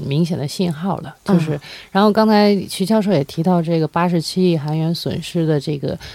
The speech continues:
Speaker 1: 呃，文化产业方面，
Speaker 2: 嗯。
Speaker 1: 其实去年我查过数据是九百亿韩-，这个韩元的这个创收，也就是说今年其实是减少了百分之十，也是比较多的。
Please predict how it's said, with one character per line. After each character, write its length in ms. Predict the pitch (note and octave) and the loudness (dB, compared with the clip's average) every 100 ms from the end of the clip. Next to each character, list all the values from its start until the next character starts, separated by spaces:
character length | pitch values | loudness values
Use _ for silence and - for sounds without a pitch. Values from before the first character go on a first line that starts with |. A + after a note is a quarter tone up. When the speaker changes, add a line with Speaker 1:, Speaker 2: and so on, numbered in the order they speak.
| - - | -10 -4
Speaker 1:
呃， 340 | C3+ B2 - | -2 -2 -2
文 200 | E3+ F3+ | 2 4
化 140 | G3 F#3 | 4 2
产 280 | - - C3 | 0 -8 -6
业 140 | C3+ | -6
方 220 | D#3 D3 | -2 -2
面， 160 | C#3+ C3+ | 0 0
Speaker 2:
嗯。 140 | G3+ - | -2 -2
Speaker 1:
其 180 | - G3+ | -2 0
实 120 | G3 | 2
去 280 | G3+ - C4+ | 0 -2 2
年 220 | G#3+ D#3+ | 4 4
我 100 | D3 | 4
查 220 | C3 - D#3 | 0 -2 0
过 140 | E3 | 0
数 200 | - E3 | 0 -2
据 200 | D3+ D3 | 0 -2
是 280 | - E3 C#3+ | 0 0 0
九 220 | - D3 | 0 0
百 200 | F3 D#3+ | 2 2
亿 340 | B2+ C3 A#2+ - | -2 -4 -6 -10
韩-， 280 | - - C3+ - D3 | -14 -8 -6 -6 -6
这 100 | D3 | -6
个 280 | - D3+ - | -4 -4 -6
韩 240 | - - C#3+ | -6 -2 0
元 220 | C#3+ C3+ | 0 -2
的 100 | C#3 | -6
这 120 | C#3+ | -6
个 120 | C3 A2+ | -8 -8
创 280 | - F3 | -6 -6
收， 260 | D#3 G3 F#3+ - - - | -2 0 0 -4 -18 -6
也 80 | D#3 | 0
就 100 | F3+ | 2
是 60 | |
说 180 | F3 G3+ | 2 0
今 220 | F3+ G#3+ | 2 4
年 220 | G#3 F#3+ F#3 | 4 4 2
其 180 | - | -2
实 140 | E3 F3+ | -2 0
是 100 | E3 | -2
减 240 | - E3 | -2 -4
少 80 | D#3+ | -4
了 80 | D3+ | -6
百 100 | C#3 | -6
分 140 | D#3+ | -6
之 20 | |
十， 360 | D#3 - D3+ D3 | -6 -10 -8 -6
也 100 | - | -6
是 160 | - - | -10 -12
比 140 | C#3 | -8
较 160 | D3+ D3+ | -4 -4
多 240 | D3+ - | -4 -6
的。 100 | F3 | -8